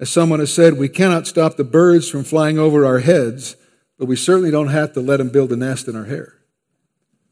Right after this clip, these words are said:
So we can't stop temptations from coming, but we can certainly stop entertaining them. When temptations come, we need to remember that we're not helpless.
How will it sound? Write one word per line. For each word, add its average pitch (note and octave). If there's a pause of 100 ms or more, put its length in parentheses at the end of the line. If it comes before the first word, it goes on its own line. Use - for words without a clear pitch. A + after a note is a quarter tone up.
(920)
So C#3
we C#3
can't G#3
stop F3
temptations D#3
from G#2+
coming, A#2 (2500)
but A2+
we C3+
can A#2+
certainly B2+ (540)
stop - (400)
entertaining A#2
them. - (1900)
When A2+
temptations E3
come, D#3+
we D3+
need D#3
to C#3+
remember D3
that C#3
we're C#3+
not D3
helpless. -